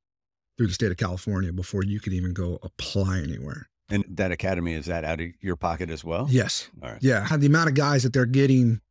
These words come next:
Speaker 1: when they're coming to the field are just a bunch of dudes that are just hard strong to get in the fire service. And then you gotta choose from all those guys. So I followed my dad's route and went with the forestry side with C D F, at the time, California Department of Forestry and Fire Protection.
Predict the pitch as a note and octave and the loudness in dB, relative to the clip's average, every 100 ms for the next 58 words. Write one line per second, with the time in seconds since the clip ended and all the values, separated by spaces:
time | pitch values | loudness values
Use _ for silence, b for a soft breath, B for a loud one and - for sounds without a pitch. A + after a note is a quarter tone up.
0 | _ _ _ - C3 A#2+ A2+ D3 C3+ B2 | _ _ _ 2 6 6 6 6 6 6
1 | G#2 - C3+ B2+ G#2+ G2+ G#2 - G#2 A2 | 2 4 6 6 6 2 0 -2 -2 2
2 | G#2 G2+ G2 A#2 G2+ G2 F#2+ G#2+ - G2 | 2 2 4 4 2 0 -2 -4 -6 -6
3 | - - F#2+ A2 G2 - A2+ G2+ G2 G2+ | -6 -10 -4 0 0 0 2 2 2 0
4 | G2 G#2 F#2+ G#2 G#2 F2 - F#2 F#2 - | 0 0 0 0 0 0 -2 -4 -6 -4
5 | G2 G2 F#2+ G2 G#2+ F#2+ F#2 - G#2 - | 0 2 2 2 0 0 -2 0 0 2
6 | G2+ F#2+ F#2+ A2 G2+ G2+ - - - B2 | 0 0 2 2 0 -2 -6 -6 -2 2
7 | A2 B2+ B2 A2+ G#2 G#2+ B2 A2+ A2 G#2 | 2 2 2 2 2 0 0 0 0 0
8 | G#2 _ G#2+ G2+ G#2+ G#2 G#2 - A#2+ G2+ | -2 _ -2 2 2 0 -2 -6 -2 0
9 | G2+ G2+ - _ _ _ _ _ A#2 G2 | 0 -2 -6 _ _ _ _ _ -10 -2
10 | D#3+ D#3 A#2 G2 G#2+ G#2 G#2 C3 A2+ A2 | 2 2 0 0 0 0 -2 -2 2 2
11 | A2+ G#2 G2+ - - G#2 A2 A2 G#2+ G#2 | 4 2 0 -6 -4 -2 0 2 2 0
12 | - G#2+ G#2+ G#2 A2 A2 G#2 A#2 G2+ A2 | 0 0 2 0 2 0 -2 -2 -2 -2
13 | G2+ A#2+ A2+ A2 G#2 - G#2+ | -2 0 -2 0 -2 -2 -4